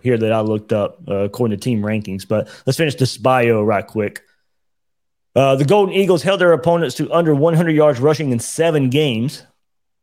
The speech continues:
out of twenty-four games, counting his two years there,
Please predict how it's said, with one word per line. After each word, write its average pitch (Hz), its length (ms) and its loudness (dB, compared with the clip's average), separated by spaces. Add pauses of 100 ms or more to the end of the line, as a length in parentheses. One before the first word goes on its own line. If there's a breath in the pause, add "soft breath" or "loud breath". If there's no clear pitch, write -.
out 120 100 0
of 104 80 -8
twenty-four 127 400 0
games, 101 360 -8 (420)
counting 104 220 -2
his 101 160 -6
two 117 120 -6
years 101 280 -2
there, 90 280 -6